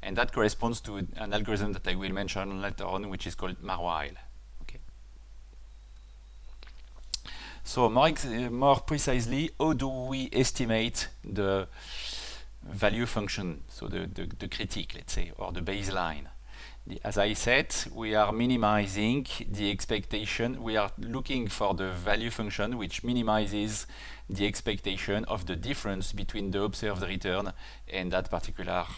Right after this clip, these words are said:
uh, critique. Okay, and to do this, since we cannot mi-, uh, minimize over an expectation, because y-, obtaining the expectation would correspond to performing an infinity of trajectories,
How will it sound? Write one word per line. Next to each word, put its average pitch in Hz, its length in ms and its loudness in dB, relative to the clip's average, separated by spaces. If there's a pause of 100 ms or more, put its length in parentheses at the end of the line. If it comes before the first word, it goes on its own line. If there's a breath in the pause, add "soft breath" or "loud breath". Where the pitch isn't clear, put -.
(140)
uh, - 40 -6 (600)
critique. - 480 0 (520)
Okay, - 200 -8 (580 loud breath)
and 87 140 -6
to 117 100 -6
do 139 140 0
this, 110 540 4 (260 loud breath)
since - 380 0
we - 100 -2
cannot 110 460 2
mi-, 98 60 0
uh, 95 220 -4
minimize 98 720 2
over 92 300 0
an 90 80 2
expectation, 101 760 0
because - 460 -2 (100)
y-, 92 140 -6 (640)
obtaining 104 480 -2
the 92 120 0
expectation 92 760 -2
would 98 320 -4
correspond 98 500 2
to 101 100 -2
performing 98 480 -2
an 87 80 -2
infinity 123 580 0
of 104 120 0
trajectories, 98 720 -2